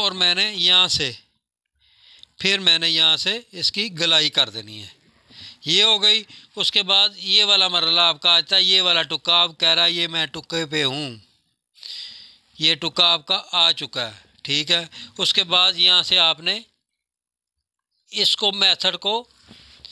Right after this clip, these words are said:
ये वाली चीज़ को आपने इस ऐसे काटना है। और सबसे बड़ी बात जो अहम चीज़ है वो मैं आपको आज बताने जा रहा हूँ, शायद इससे पहले आपको ना पता हो।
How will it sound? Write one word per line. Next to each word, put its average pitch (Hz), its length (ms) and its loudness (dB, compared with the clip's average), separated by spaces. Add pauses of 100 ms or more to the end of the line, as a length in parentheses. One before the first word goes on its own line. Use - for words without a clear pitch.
(580)
ये 185 200 4
वाली 175 260 2
चीज़ 135 260 -2
को 107 200 -16 (600)
आपने 160 480 0 (760)
इस 202 280 -4
ऐसे 185 340 2
काटना 117 380 -2
है। 113 180 -20 (1000)
और 208 280 2 (280)
सबसे 190 340 0
बड़ी 196 280 -2
बात 185 340 2
जो 190 200 -4
अहम 202 460 -2
चीज़ 185 300 -2
है 190 100 4
वो 180 180 -2
मैं 180 160 0
आपको 165 380 -2
आज 165 300 2
बताने 160 400 -2
जा 165 180 2
रहा 175 120 2
हूँ, 196 160 -4 (640)
शायद 175 320 2
इससे 180 220 0
पहले 165 260 0
आपको 156 280 -2
ना 139 200 0
पता 123 240 -2
हो। 107 240 -4